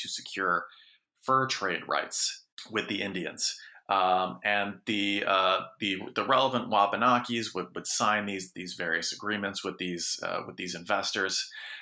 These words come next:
Uh, but then at the beginning of the, the period of warfare, uh, between the, the British and the Wabanakis in the sixteen seventies, the Wabanakis drove the handful of claimants who had taken up on these lands off of them, and they appear to have believed that those claims were extinguished.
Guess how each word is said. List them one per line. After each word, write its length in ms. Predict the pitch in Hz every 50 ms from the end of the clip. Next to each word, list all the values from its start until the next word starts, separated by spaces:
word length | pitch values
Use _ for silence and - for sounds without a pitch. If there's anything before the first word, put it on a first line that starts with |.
| - -
Uh, 220 | - 104 98 98 92 -
but 120 | 120 -
then 160 | - 127 127
at 120 | 127 123 -
the 60 | 123
beginning 640 | 107 120 120 120 - 143 143 143 143 139 139 139 123
of 360 | - 107 107 107 107 104 104
the, 280 | 104 101 98 95 92 90
the 80 | - -
period 380 | - - 117 110 107 101 95
of 140 | 92 90 90
warfare, 800 | 92 107 127 127 120 110 - - 104 101 101 101 98 98 95 - -
uh, 160 | 85 82 82 85 -
between 340 | 90 - - 101 95 95
the, 200 | 92 87 85 82 82 -
the 60 | 78 -
British 280 | - 92 90 90 - -
and 80 | 92
the 80 | 87 85
Wabanakis 760 | 85 87 82 82 82 85 87 87 85 90 - - 90 87 85
in 80 | 92 80
the 80 | 82
sixteen 440 | - - 101 95 - - - 87 82
seventies, 540 | - - 156 165 151 151 139 139 135 131 120
the 100 | 123 95
Wabanakis 680 | 104 120 120 120 120 113 107 104 107 - 95 92 -
drove 500 | - - 95 101 101 104 107 107 104 104
the 120 | 92 92 87
handful 540 | - 98 92 92 95 95 - - 95 92 92
of 120 | 90 -
claimants 680 | - - - 98 101 104 107 117 123 - - - - - - - - - - - _
who 100 | - 107
had 140 | 101 92 95
taken 280 | - 113 104 101 98
up 140 | 98 98 92
on 160 | - 101 101
these 180 | 98 95 95 92
lands 360 | 95 92 90 87 87 90 - -
off 220 | 98 98 110 -
of 140 | 156 151 151
them, 260 | 185 190 220 220 - _ _ _ _
and 140 | 104 101 101
they 120 | 107 107
appear 400 | 104 104 - - 123 120 120 117
to 80 | 113 104
have 120 | 104 92
believed 460 | - 95 92 95 95 92 92 92 90
that 100 | 92 90
those 240 | - 87 85 87 87
claims 340 | - - 82 80 80 82 80
were 140 | 82 80 -
extinguished. 800 | - - - - 85 78 78 - - - - - - - -